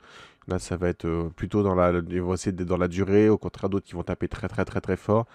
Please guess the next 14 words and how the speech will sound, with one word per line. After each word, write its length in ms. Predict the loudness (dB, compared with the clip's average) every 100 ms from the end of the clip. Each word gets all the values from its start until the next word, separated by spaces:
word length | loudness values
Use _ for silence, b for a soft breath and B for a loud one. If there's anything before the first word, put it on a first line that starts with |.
| B B B
Certains 400 | -6 -4 0 0
qui 160 | 0 0
vont 100 | 0
être 100 | 0
plus 140 | -4
subtils, 720 | -8 -2 -2 -2 -2 2 2 -2 -8 -4
euh, 600 | 0 0 0 0 0 -2
à 100 | -2
prendre 300 | -4 -2 -2
en 60 | 0
main. 180 | 0 0
Donc 180 | -2 -6
vraiment 320 | -6 -4 -2
des, 680 | 2 2 2 0 -4 -6